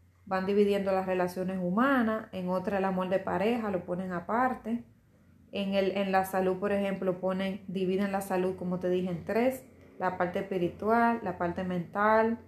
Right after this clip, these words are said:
la parte física, la salud física. Eh, te dividen el dinero en, en varias partes también, y así te lo van subdividiendo.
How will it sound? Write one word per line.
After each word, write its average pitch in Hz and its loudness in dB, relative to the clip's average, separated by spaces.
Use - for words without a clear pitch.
la 180 -2
parte 180 0
física, 233 -2
la 185 -10
salud 180 0
física. - -8
Eh, 185 0
te 185 0
dividen 196 2
el 185 2
dinero 190 0
en, 180 -4
en 180 -4
varias 185 2
partes 185 -2
también, 226 0
y 233 -2
así 254 2
te 196 -2
lo 185 4
van 185 2
subdividiendo. 180 0